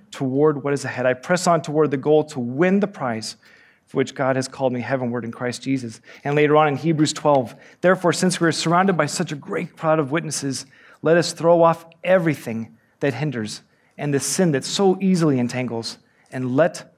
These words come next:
us run with perseverance the race marked out for us, fixing our eyes on Jesus, the pioneer and perfecter of our faith." As some of you know, my wife and I, Wendy,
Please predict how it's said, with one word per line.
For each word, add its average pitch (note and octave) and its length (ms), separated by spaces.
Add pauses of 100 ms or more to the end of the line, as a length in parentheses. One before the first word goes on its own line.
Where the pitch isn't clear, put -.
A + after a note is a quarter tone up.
(140)
us - 260
run C#3 300
with B2+ 200
perseverance A2 720 (300)
the B2+ 100
race C3 260
marked B2 240
out B2+ 160
for A#2+ 140
us, - 240 (540)
fixing D#3 340
our C#3 120
eyes C#3 280
on C3 120
Jesus, C#3 360
the C3 80
pioneer D#3+ 540
and D3 120
perfecter C#3+ 400
of B2+ 100
our C3+ 80
faith." - 460 (1700)
As C#3+ 120
some F3 120
of D#3 120
you D3+ 80
know, C#3+ 420 (800)
my C3 140
wife C#3 280
and C#3 100
I, B2+ 140
Wendy, B2 400